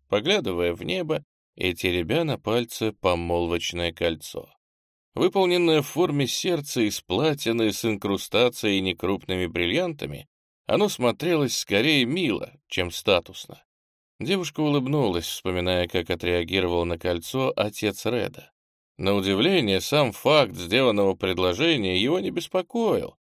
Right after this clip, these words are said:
а вот от украшения Джона перекосило. "Ничего более скромного подарить не мог", —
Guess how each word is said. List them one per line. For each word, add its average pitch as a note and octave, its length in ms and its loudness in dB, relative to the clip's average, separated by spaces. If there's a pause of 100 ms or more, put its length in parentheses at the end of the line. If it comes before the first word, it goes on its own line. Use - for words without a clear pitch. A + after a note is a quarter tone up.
(420)
а F#2 200 6
вот G2 200 6
от F2+ 160 2
украшения F#2+ 800 2
Джона F#2+ 400 2
перекосило. G2+ 920 0 (500)
"Ничего G#2 420 2
более G#2 320 2
скромного G2+ 640 2
подарить G#2 440 2
не G#2 160 0
мог", — A2 360 2